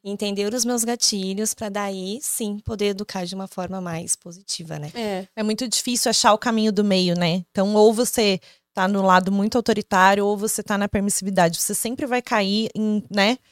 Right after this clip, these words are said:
Speaker 3: Ficar
Speaker 1: Os
Speaker 3: transitando
Speaker 1: extremos,
Speaker 3: aos
Speaker 1: né?
Speaker 3: extremos. E o caminho do meio é muito difícil de achar.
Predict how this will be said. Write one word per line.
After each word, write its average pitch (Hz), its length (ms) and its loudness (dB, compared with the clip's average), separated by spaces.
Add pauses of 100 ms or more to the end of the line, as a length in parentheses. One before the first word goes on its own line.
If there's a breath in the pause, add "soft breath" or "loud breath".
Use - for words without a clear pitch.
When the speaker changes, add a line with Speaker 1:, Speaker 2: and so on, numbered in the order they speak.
(140)
Speaker 3:
Ficar - 140 0
Speaker 1:
Os 214 40 0
Speaker 3:
transitando 233 380 0
Speaker 1:
extremos, 226 560 4
Speaker 3:
aos 202 180 4
Speaker 1:
né? 233 60 -4
Speaker 3:
extremos. 208 720 -2
E 202 160 -4
o - 20 -2
caminho 214 380 -2
do 220 120 -2
meio 208 520 0
é 208 100 -2
muito 208 300 -2
difícil - 360 -6
de 170 120 -4
achar. 170 360 -4